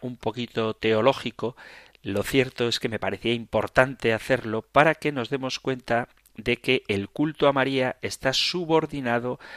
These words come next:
al misterio de la Trinidad, porque uno de la Trinidad, la segunda persona, el Verbo en el seno de María, ha asumido nuestra naturaleza humana,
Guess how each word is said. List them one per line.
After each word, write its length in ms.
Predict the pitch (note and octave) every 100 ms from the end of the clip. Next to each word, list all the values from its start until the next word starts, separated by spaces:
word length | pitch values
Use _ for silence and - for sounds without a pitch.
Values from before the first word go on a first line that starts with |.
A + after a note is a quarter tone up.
| - - -
al 280 | A2 B2+ B2+
misterio 800 | G#2+ - - A#2+ A#2+ B2+ B2+ -
de 120 | A2+
la 140 | G2+ G2
Trinidad, 720 | - A#2 G#2+ G2+ G2+ D3+ - - - - - - -
porque 520 | C#3 D#3+ - A2 - -
uno 320 | F#3+ F#3 C#3
de 80 | A2
la 100 | G2
Trinidad, 580 | - C3+ B2+ A2 A2+ - -
la 180 | F#2 -
segunda 380 | F2 G#2+ A#2
persona, 640 | G#2 F#2+ - C#3+ C#3+ B2+ - -
el 200 | G2 F#2+
Verbo 420 | B2+ D3 - - _ F3
en 180 | F#3+
el 160 | E3+ C#3+
seno 380 | - D#3+ D3+ A#2+
de 100 | C3+
María, 420 | A#2+ A#2+ A2 G2 - - - -
ha 160 | A#2
asumido 640 | A#2+ - A2 A#2 A2+ A#2 -
nuestra 640 | G#2 G#2 G#2+ - A2 A2 G#2
naturaleza 680 | G#2 G2+ G2 A2 - A2 - -
humana, 540 | G2+ G#2 D#3 C3 D#3